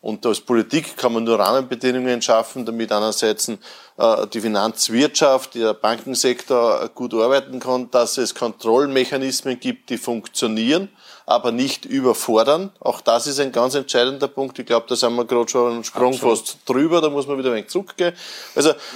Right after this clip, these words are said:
Speaker 1: aber diese Rahmenbedingungen kann die Politik machen und das muss sie auch machen und macht sie auch. Dadurch ist es ja mit, mit, äh, Kryptoassets, wie wir vorher gesprochen haben, auch so schwierig,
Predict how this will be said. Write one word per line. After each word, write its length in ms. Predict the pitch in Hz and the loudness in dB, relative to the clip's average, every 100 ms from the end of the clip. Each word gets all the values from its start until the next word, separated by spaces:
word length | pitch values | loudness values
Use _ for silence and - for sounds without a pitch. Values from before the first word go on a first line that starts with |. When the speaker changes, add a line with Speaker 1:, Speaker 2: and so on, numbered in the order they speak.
| 113 | 0
Speaker 1:
aber 420 | 151 143 147 139 | 4 4 4 2
diese 260 | 143 175 160 | 2 4 4
Rahmenbedingungen 480 | 151 165 160 160 151 | 4 2 0 0 0
kann 140 | 160 | 0
die 80 | - | 0
Politik 480 | 226 285 156 - - | 0 0 -2 -6 -4
machen 400 | - - 104 - - | -4 -4 -12 -16 -16
und 220 | 117 - | -10 -4
das 200 | 123 - | -4 -2
muss 320 | 131 143 - | -2 0 0
sie 120 | 131 | 2
auch 200 | 104 - | 2 2
machen 320 | 107 104 - | 0 0 0
und 140 | 120 110 | -10 -2
macht 340 | 107 110 - | 0 0 -2
sie 140 | - 101 | -2 0
auch. 180 | 90 - - - - | -2 -6 -20 -10 -2
Dadurch 380 | 120 139 135 | -2 2 2
ist 120 | 143 139 | 2 2
es 60 | |
ja 80 | 139 | 2
mit, 280 | 139 131 - | 2 0 0
mit, 280 | 127 113 131 | -4 -2 -2
äh, 440 | 117 113 107 117 | 2 2 2 -2
Kryptoassets, 920 | - 131 135 - 107 117 - 156 135 - | -2 -6 -4 -2 2 2 2 0 0 -4
wie 100 | 139 | -4
wir 140 | 139 | -4
vorher 240 | - 135 | 0 0
gesprochen 320 | 131 143 131 135 | 0 -4 -2 -2
haben, 140 | 123 | 0
auch 100 | 120 | 0
so 140 | - 131 | -2 -6
schwierig, 500 | - 117 147 151 | -2 2 2 2